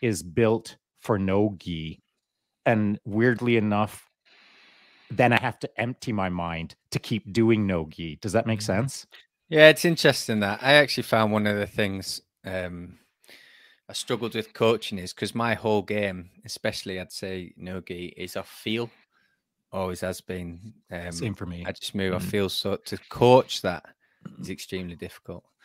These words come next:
Speaker 1: It
Speaker 2: So
Speaker 1: is.
Speaker 2: all of a sudden you're trying to break down techniques and you're thinking, "Hold on, I,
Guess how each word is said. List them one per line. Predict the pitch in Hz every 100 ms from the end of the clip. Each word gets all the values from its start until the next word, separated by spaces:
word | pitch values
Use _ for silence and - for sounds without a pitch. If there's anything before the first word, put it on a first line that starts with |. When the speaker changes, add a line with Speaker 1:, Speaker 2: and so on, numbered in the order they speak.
| - - -
Speaker 1:
It | 139
Speaker 2:
So | 101 92
Speaker 1:
is. | 92
Speaker 2:
all | 113
of | 110
a | 107
sudden | - 101
you're | 98
trying | - 101
to | 95
break | - 98 -
down | 95
techniques | - 98 - 95 - -
and | 92
you're | 90
thinking, | - 92 - 87
"Hold | 101 147 92
on, |
I, | 90